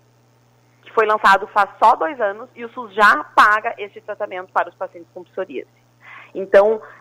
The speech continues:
ah, os tratamentos mais modernos a gente tem, sim, pelo sus. É claro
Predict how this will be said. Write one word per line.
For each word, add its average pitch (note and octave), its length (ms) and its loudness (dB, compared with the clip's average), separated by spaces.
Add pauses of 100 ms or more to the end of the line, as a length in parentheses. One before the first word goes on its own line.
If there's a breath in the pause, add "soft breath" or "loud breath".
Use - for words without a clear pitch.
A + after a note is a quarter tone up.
ah, G#3 260 6
os G#3 80 -10
tratamentos G#3+ 440 -10
mais G#3 360 0
modernos B3 600 -2 (180)
a F#3+ 120 -6
gente F#3+ 260 -20 (140)
tem, G3 440 -6 (240)
sim, G#3+ 200 -14
pelo B3+ 320 -8
sus. F3 200 -12 (560 soft breath)
É - 80 4
claro D3+ 680 0